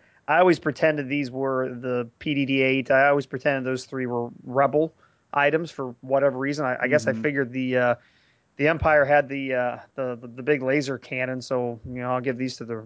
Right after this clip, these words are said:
Speaker 1: the Rebels. And you had more kinda troop builders with the Rebel Commander and the Rebel Soldier. You know, they had to do something, so I put 'em in, in these things. So I loved 'em. Now, the P D T eight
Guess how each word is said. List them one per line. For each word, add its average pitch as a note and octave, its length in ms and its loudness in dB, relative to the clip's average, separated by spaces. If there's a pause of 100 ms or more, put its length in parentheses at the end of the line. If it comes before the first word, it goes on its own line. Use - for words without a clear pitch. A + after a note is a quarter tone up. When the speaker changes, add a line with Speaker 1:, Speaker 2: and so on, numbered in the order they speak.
Speaker 1:
the B2 100 -10
Rebels. B2+ 320 2
And G#3 260 4
you C#4 80 4
had D4+ 120 8
more A#3+ 180 6
kinda D#3 360 4 (200)
troop G3 320 0
builders C3+ 420 2
with B2+ 240 -4
the B2+ 320 -4 (260)
Rebel D#3 240 6
Commander C#3 760 2
and C3 100 0
the B2+ 80 -6
Rebel C3 300 0
Soldier. C#3 640 4
You D#3 120 -2
know, D#3 80 2
they D#3+ 100 6
had A3+ 80 2
to E3+ 60 0
do C3+ 120 -2
something, C#3 520 -2
so C3 120 -2
I B2+ 60 0
put C#3 160 -2
'em B2 100 -6
in, A#2+ 220 -10
in B2 160 -8
these B2+ 220 -6
things. A2 300 -12
So A#2+ 200 -2 (500)
I D#3+ 140 2
loved E3+ 360 4
'em. B2+ 120 -4
Now, C3+ 300 -2 (680)
the C#3+ 480 -10 (140)
P G3 260 -6
D F3 220 -4
T D#3+ 420 -2
eight D3+ 460 0